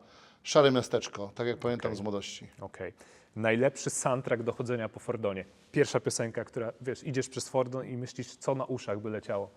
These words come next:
Speaker 1: Smoke on the Water.
Speaker 2: A, widzisz. Najbardziej żałuję, że w Fordonie nie ma?
Speaker 1: Myślę, że brakuje kina, e,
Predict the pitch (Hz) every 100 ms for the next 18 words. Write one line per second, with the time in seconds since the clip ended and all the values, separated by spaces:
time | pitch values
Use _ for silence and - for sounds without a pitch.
0 | - - 175 131 123 113 113 107 107 120
1 | - - 107 87 - 98 87 87 - _
2 | - - - _ 113 107 135 127 117 113
3 | 123 117 107 - 113 101 107 104 101 107
4 | 131 180 - - - - - _ 131 147
5 | 147 131 120 123 127 113 - 117 120 170
6 | 160 - -